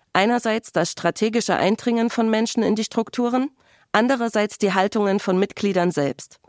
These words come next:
So kann es passieren, dass Kameradschaften, wie von Frank Hofmann beschrieben, nicht sensibel genug und damit widerspruchsfähig hinsichtlich der Thematik sind.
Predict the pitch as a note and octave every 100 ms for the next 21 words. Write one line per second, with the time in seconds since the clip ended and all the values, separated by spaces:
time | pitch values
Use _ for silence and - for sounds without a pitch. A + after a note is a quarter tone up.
0 | _ _ - G#3+ A3 A3 A#3+ C4+ - A3+
1 | G3 A3+ C4+ B3+ G3+ - - G3 F3+ G3
2 | - G3 F3+ - G3+ G#3 F#3 - F#3 F3+
3 | F3+ E3 - A3+ - F#3 F3 E3+ - A3+
4 | G#3 G#3 - G#3+ - G#3 G#3 A#3+ C4 B3+
5 | G#3 A#3+ - - F3+ F3+ F#3 F#3+ A#3+ C4
6 | A3 - D3 - - E3 E3 - F#3+ G3
7 | F3 - D#3+ - D#3 - E3 E3+ - E3
8 | - A2+ G#2